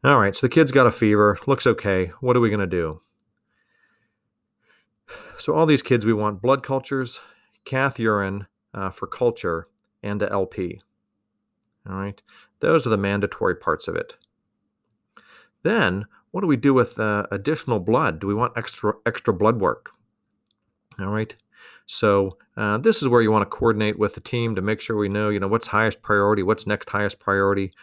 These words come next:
Blood cultures are always highest priority in this age group if it's a fever and a well-looking kid. You know, do we want a C B C? Again,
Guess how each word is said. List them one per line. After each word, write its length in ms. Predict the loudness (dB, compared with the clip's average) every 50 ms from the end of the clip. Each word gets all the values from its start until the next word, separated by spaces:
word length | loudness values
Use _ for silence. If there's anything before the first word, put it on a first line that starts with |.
| -20 -20 -20 -20 _ _
Blood 200 | -2 -2 -2 0
cultures 340 | 0 0 0 0 0 0
are 120 | 2 2 4
always 240 | 4 4 2 2 -2
highest 360 | -4 -2 -2 -2 -4 -6 _
priority 540 | -4 -2 0 0 0 0 -2 -2 -4 -6 -6
in 120 | -6 -6
this 220 | -6 -6 -4 -2
age 200 | -2 -2 -2 -2
group 200 | -4 -4 -4 -4 -4
if 120 | -6 -6 -6
it's 120 | -6 -6
a 60 | -6
fever 380 | -6 -4 -4 -4 -2 -2 -2 -2
and 80 | -2
a 40 | -2
well-looking 440 | -2 0 0 0 -2 -4 -6 -8 -10
kid. 320 | -8 -4 -4 -4 -4 -6 -10 -18 _ _ _ _ _ _ _ _ _ _ _ _ _ _ _ _ -2
You 80 | 0
know, 20 | 2
do 100 | 2 4
we 60 | 4
want 140 | 4 2 2
a 20 |
C 200 | 0 0 0 0
B 140 | 0 0 -2
C? 420 | -2 0 0 0 0 0 -2 -6 -12 _ -10
Again, 360 | -6 -4 -4 -4 -4 -4 -6